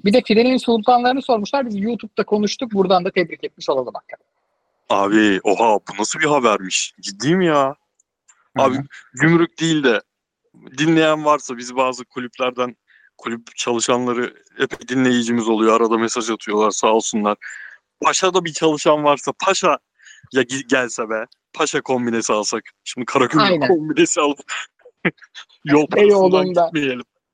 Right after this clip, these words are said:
Speaker 1: Beyoğlu'nda hafif demlene demlene şöyle stada
Speaker 2: Abi
Speaker 1: çıkıp
Speaker 2: çok güzel olur.
Speaker 1: Papu Gomez
Speaker 2: Ama biten
Speaker 1: izleyelim.
Speaker 2: bir transfer.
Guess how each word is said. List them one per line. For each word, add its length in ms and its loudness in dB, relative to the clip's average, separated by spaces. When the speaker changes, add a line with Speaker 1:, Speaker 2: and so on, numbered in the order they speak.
Speaker 1:
Beyoğlu'nda 760 -2
hafif 360 -10
demlene 480 -6
demlene 440 -8
şöyle 340 -4
stada 300 -2
Speaker 2:
Abi 80 2
Speaker 1:
çıkıp 140 -6
Speaker 2:
çok 200 0
güzel 220 0
olur. 140 4
Speaker 1:
Papu 180 0
Gomez 260 4
Speaker 2:
Ama 60 2
biten 160 -2
Speaker 1:
izleyelim. 240 2
Speaker 2:
bir 100 -2
transfer. 440 -2